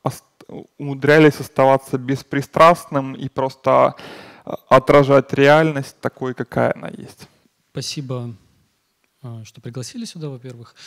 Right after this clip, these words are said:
Speaker 2: Я хотел сразу уточнить, что я не специализируюсь на этой теме и не был много раз, как вы сказали. А, в общем-то, я был т-, два раза,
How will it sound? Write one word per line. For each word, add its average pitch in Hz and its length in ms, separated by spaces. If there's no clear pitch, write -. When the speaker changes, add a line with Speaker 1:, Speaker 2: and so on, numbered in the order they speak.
Speaker 2:
Я 135 100
хотел - 320
сразу 127 400
уточнить, 127 460
что 117 340
я 110 400
не 120 720
специализируюсь 120 840
на 110 180
этой 110 160
теме 160 560
и 107 320
не 139 240
был 117 160
много 123 360
раз, 104 160
как - 260
вы 117 100
сказали. 127 520
А, 104 320
в 107 80
общем-то, 107 340
я 107 160
был 110 160
т-, - 180
два 117 320
раза, 120 460